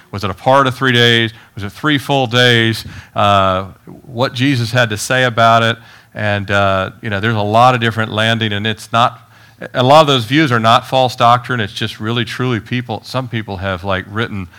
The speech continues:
volumes on this, and, and, uh, I'm not smart enough to figure out which, which one of them has come with the re-, correct, but, but most believe that tomorrow,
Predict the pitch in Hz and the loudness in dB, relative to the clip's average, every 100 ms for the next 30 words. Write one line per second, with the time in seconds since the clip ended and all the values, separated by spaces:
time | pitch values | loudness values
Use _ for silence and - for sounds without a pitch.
0 | - _ 98 110 135 139 107 95 95 90 | -20 _ -4 0 2 2 0 -4 -6 -6
1 | 90 87 85 98 90 110 95 90 - - | -6 -8 -8 -10 -12 -10 -10 -12 -16 -20
2 | - - 107 104 95 - - - _ _ | -20 -10 -4 0 0 -4 -10 -20 _ _
3 | _ 113 143 131 107 - 123 120 107 98 | _ -2 2 2 0 -2 0 0 0 -4
4 | 101 - 101 95 95 90 98 101 - 123 | -8 -8 -6 -2 0 -2 -4 -8 -8 -14
5 | - 110 - 104 107 95 92 85 92 90 | -12 -10 -8 -4 -2 -2 -6 -10 -10 -10
6 | - 107 101 90 92 101 - _ - 98 | -6 -4 -4 -6 -8 -6 -8 _ -8 -6
7 | 98 - 104 95 - - - - 175 156 | -6 -6 -6 -6 -12 -20 -12 0 0 2
8 | 170 220 214 - - _ _ _ _ _ | 4 6 4 -2 -10 _ _ _ _ _
9 | _ - 139 139 131 113 120 117 - _ | _ -4 0 2 2 0 -2 -4 -14 _
10 | _ _ _ _ _ _ - 139 143 175 | _ _ _ _ _ _ -6 0 4 6
11 | 147 87 80 95 | 6 2 -4 -12